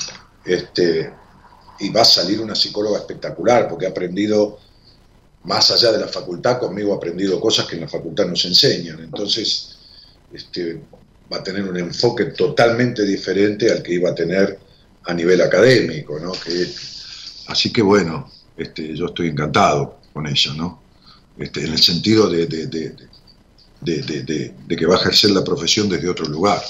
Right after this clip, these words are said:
Este, así que bueno, nada, bueno, che, hemos hecho todo lo que hemos podido, ¿eh? La verdad que, este, ¿qué quieren que les diga? Estoy, estoy más que contento con el programa que, que, que hemos hecho juntos,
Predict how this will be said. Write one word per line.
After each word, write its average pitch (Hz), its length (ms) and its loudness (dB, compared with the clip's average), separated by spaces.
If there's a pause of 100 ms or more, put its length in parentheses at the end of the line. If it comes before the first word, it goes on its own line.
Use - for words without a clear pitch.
(1120)
Este, 71 600 -4 (760)
así 92 240 4
que 139 80 2
bueno, 135 300 6 (500)
nada, 104 380 -2
bueno, 180 280 2 (400)
che, - 420 0 (140)
hemos 175 320 -6
hecho - 280 -4
todo 156 140 -6
lo 104 100 -4
que - 80 -8
hemos - 180 -8
podido, 87 640 -2
¿eh? 98 140 0
La 170 100 0
verdad 147 240 2
que, 98 240 -4 (600)
este, 71 360 -6 (760)
¿qué 90 80 -10
quieren 98 240 -4
que 78 60 -4
les 71 140 0
diga? 67 440 -2 (1700)
Estoy, - 340 2
estoy 95 280 2
más 127 160 4
que 110 100 -6
contento 90 640 2
con 80 240 -8
el 78 80 -8
programa 95 400 0
que, 76 320 -6
que, 78 200 -8
que 85 80 -2
hemos 85 280 0
hecho - 300 0
juntos, 78 640 -4